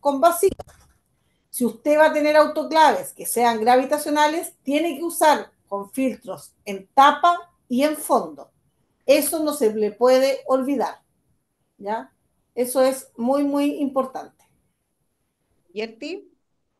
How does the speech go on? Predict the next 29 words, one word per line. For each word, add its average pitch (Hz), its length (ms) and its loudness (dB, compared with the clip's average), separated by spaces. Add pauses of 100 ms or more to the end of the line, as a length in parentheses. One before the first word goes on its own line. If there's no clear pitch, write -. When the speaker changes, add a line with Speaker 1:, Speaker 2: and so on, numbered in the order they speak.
(580)
Speaker 2:
yo 196 200 -12
creo 254 200 -2
que 190 80 -12
igual 208 300 -4
sería 285 440 -6
bueno 277 680 -4
y 262 140 -16
un 233 180 -6
buen 254 280 -2
punto 285 320 -6
explicar 254 720 -8
cuál 226 260 -4
es 277 180 -6
el 269 140 -8
de 277 80 -4
prevacío 277 840 -6
y 214 180 -16
cuál 214 240 -8
es 233 140 -12
el 247 140 -14
gravitacional, 247 920 -8 (240)
como 180 260 -8
para 180 240 0
reforzar 180 680 -6
lo 247 180 -6
que 254 100 -8
tú 247 200 -14
estás 254 240 -10
comentando. 196 720 -8